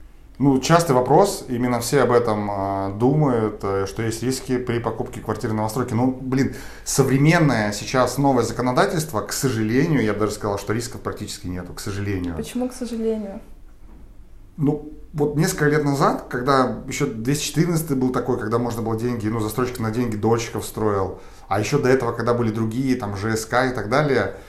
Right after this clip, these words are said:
Speaker 1: это была настоящая инвестиция. То есть тот самый риск, где ты можешь потерять всё, а можешь приобрести там икс два, икс три. Сейчас всё стало, а,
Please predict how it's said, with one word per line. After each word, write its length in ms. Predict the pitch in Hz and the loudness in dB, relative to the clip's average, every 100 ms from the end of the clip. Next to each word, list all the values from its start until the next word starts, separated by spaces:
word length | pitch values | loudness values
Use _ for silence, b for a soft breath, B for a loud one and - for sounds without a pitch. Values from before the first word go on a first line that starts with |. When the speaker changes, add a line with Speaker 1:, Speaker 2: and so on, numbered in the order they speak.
| B B - | B B 0
Speaker 1:
это 180 | 160 156 | 2 2
была 200 | 123 120 | 2 2
настоящая 460 | 117 139 147 131 | 2 2 2 2
инвестиция. 760 | 113 113 - 131 - 101 87 - | -2 -2 -2 -2 -2 -4 -6 -4
То 60 | 113 | -4
есть 140 | 110 | -2
тот 160 | 123 - | -4 0
самый 260 | 127 107 | 0 2
риск, 300 | 139 214 - - - | 2 2 -2 -12 -16
где 280 | - 107 127 | -8 -2 0
ты 100 | 127 | 2
можешь 340 | 123 127 - | 4 4 2
потерять 540 | - 123 - 135 127 - | -4 -4 2 4 4 2
всё, 480 | - 170 220 - - b b b | 4 4 4 0 -10 b b b
а 120 | 107 | 2
можешь 280 | 127 165 156 | 6 4 4
приобрести 520 | 131 123 117 113 165 | 0 0 0 0 0
там 280 | 156 117 113 | 2 2 2
икс 120 | 110 | 0
два, 220 | 117 135 | 4 4
икс 180 | 127 - | 4 0
три. 420 | - 107 82 - - - | -2 -2 -2 -8 -16 -14
Сейчас 300 | - 120 117 | -4 0 0
всё 120 | 117 | 0
стало, 500 | 101 - 98 90 85 B B B B | -4 0 2 0 -4 B B B B
а, 640 | 92 90 90 90 90 95 | 0 2 2 0 0 -4